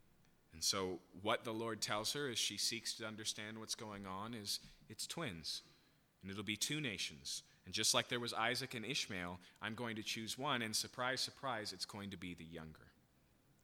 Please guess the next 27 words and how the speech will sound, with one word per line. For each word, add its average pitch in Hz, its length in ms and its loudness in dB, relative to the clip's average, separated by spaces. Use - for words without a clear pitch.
Okay? 80 180 -14
Now, 107 80 4
that's 151 240 6
against 139 680 2
cultural 123 640 0
expectations. - 1080 0
And 104 100 -4
we'll 117 80 4
see 147 180 8
this 131 240 6
over 156 360 2
and 135 100 2
over 135 220 0
again, 107 320 0
that 104 160 -6
God 131 320 2
chooses 143 720 4
the 127 100 -4
lesser, 127 480 4
the 107 100 -6
younger. 135 400 0
Like 104 240 2
Gideon, 139 340 2
he 110 120 -4
chooses 131 460 2
the 110 260 -2
unlikely 131 600 4